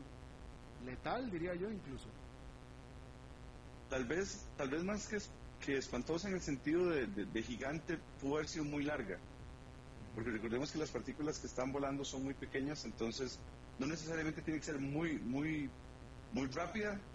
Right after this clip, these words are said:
Speaker 2: sino que puede durar mucho tiempo en formación y en desarrollo.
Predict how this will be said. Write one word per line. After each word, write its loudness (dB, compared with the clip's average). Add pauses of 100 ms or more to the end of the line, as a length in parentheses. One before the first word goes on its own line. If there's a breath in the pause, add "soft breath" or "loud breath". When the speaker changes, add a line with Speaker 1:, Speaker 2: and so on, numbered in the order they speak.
(540)
Speaker 2:
sino -2
que -6
puede 2
durar 2
mucho 0
tiempo 2
en 0
formación 0 (920)
y 2
en 2
desarrollo. 2